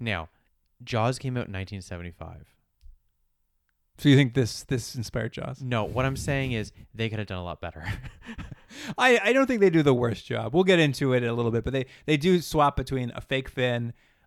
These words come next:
Speaker 2: like, a full fake shark at some point,
Speaker 1: Yeah.
Speaker 2: and then, like, a lot of stock footage of it. Uh, you know, it's, they didn't have the budget to bring sharks
Speaker 1: Fair
Speaker 2: in.
Speaker 1: enough.
Speaker 2: Uh, it is fun they even tried, I felt. I was just like,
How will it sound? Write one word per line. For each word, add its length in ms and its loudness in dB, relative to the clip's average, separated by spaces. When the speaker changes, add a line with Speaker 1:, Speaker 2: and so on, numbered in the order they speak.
Speaker 2:
like, 200 -2
a 120 -2
full 240 2
fake 260 -4
shark 300 -2
at 100 -8
some 160 -6
point, 140 -4
Speaker 1:
Yeah. 160 -4
Speaker 2:
and 200 -2
then, 100 -2
like, 160 -6
a 40 -6
lot 120 -4
of 60 -10
stock 360 -8
footage 300 -10
of 80 -8
it. 180 -6
Uh, 40 -4
you 180 2
know, 220 6
it's, 360 -6
they 120 6
didn't 180 0
have 180 -4
the 60 -2
budget 360 -4
to 80 -6
bring 260 -2
sharks 300 0
Speaker 1:
Fair 100 0
Speaker 2:
in. 60 2
Speaker 1:
enough. 300 -2
Speaker 2:
Uh, 160 -2
it 240 -2
is 160 6
fun 240 4
they 140 4
even 220 0
tried, 380 -4
I 100 -4
felt. 240 -6
I 80 -2
was 100 -4
just 140 -12
like, 140 -8